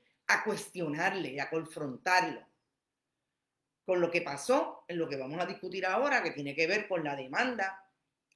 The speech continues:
eh, admin-, en términos administrativos, la queja que se está ventilando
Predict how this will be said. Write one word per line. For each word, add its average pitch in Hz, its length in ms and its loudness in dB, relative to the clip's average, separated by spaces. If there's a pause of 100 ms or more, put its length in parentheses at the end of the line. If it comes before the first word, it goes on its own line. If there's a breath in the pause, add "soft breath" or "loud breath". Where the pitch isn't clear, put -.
(140)
eh, 156 400 -2
admin-, 160 340 0
en 156 180 -6
términos 214 340 2
administrativos, 180 840 -2 (440)
la 143 200 -2
queja 233 240 2
que 208 140 -4
se - 380 -4 (220 soft breath)
está 202 360 2
ventilando 185 960 2